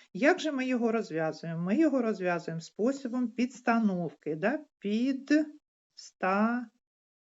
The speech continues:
Що, куди ми будемо підставляти? Е, давайте введемо нову змінну t,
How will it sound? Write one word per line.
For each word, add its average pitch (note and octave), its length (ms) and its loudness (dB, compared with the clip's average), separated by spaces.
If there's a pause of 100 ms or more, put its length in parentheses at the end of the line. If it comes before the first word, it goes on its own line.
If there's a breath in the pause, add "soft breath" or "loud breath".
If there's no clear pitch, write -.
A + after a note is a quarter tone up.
(1300)
Що, C#4+ 380 0
куди G#3+ 260 2
ми B3+ 120 -2
будемо G3+ 340 2
підставляти? F3+ 880 -6 (840 soft breath)
Е, D#3+ 380 -4
давайте B3 400 0
введемо A3 400 4
нову G#3 320 8
змінну E3 580 -4
t, - 180 -4